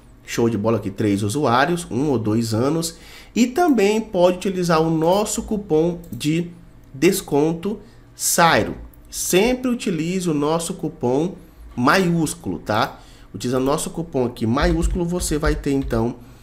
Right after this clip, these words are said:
esse desconto especial. Pois bem, agora então vamos para a solução desse problema. Como eu disse, se o comando via PowerShell já resolveu para você, melhor ainda.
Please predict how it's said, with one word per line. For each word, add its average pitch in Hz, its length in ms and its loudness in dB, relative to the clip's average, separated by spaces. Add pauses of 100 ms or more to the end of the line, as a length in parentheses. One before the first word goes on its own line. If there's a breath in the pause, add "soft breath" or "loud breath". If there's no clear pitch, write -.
(220 loud breath)
esse 170 320 2
desconto 139 720 -4 (140)
especial. 92 960 -4 (640 loud breath)
Pois 277 320 6
bem, 101 340 -4 (300 loud breath)
agora 240 260 6
então 240 220 2
vamos 214 200 2
para 214 180 2
a - 20 -2
solução 208 400 0
desse 196 220 -2
problema. 196 400 2
Como 196 180 0
eu 220 60 2
disse, 190 460 -2 (360)
se - 560 2
o 127 60 0
comando 160 640 4
via 196 320 0
PowerShell 214 640 2
já 120 140 2
resolveu 165 800 2
para 131 200 -2
você, 123 580 0 (280)
melhor 165 580 6
ainda. 156 540 2